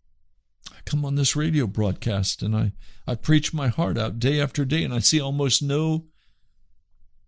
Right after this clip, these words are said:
almost no return. After yesterday's message, a dear pastor sent me a, a note, and he said, "My heart was humbled.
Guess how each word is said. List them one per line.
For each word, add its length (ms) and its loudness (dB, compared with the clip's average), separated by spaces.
almost 320 0
no 120 2
return. 640 2
After 320 -2
yesterday's 680 2
message, 440 2
a 100 -2
dear 240 -4
pastor 640 -2
sent 340 0
me 180 0
a, 300 -2
a 80 -2
note, 380 0
and 120 0
he 80 2
said, 360 0
"My 100 -4
heart 400 -4
was 160 0
humbled. 520 -6